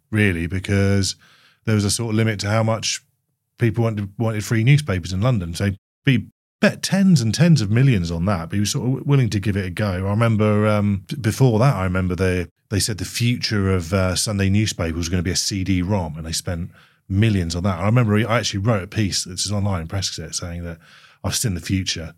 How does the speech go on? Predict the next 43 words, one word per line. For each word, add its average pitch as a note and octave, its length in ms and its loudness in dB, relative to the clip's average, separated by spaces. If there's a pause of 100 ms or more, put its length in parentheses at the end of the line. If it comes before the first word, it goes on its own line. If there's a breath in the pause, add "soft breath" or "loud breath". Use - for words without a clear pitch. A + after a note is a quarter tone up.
of E2+ 140 -4
media, E2 440 -2 (220 soft breath)
and F#2+ 140 -2
it F#2+ 100 -2
is F#2 460 0 (360)
the G2+ 140 -2
month, E2+ 520 -6 (240)
this G2+ 180 -2
C F#2 240 -4
D E2 180 -2
rom. D#2+ 360 -6 (240 soft breath)
Which G2+ 160 -4
is E2+ 100 -4
gonna, F2+ 220 -4 (320 loud breath)
and G#2+ 140 4
then, A#2 140 4
but B2 80 4
then C3+ 120 6
they C#3 80 8
found C#3+ 240 6
out C3+ 180 4
that, C3 120 0
oh, C#3 220 2
actually, B2 240 0
funnily C3+ 180 4
enough, A#2 140 0
people A#2+ 200 4
don't C3 240 2
actually G#2 640 -2 (320 loud breath)
go A#2 140 2
to - 80 -2
the G#2+ 60 2
newsagents, F#2 760 0 (300 soft breath)
take A#2+ 180 2
the G2+ 80 -6
paper G2+ 300 2
home, F#2 520 0
uh, G#2 300 0
unwrap A#2 360 2
a G#2+ 40 0
C G#2 200 -2
D G#2 120 2
rom, F2 380 0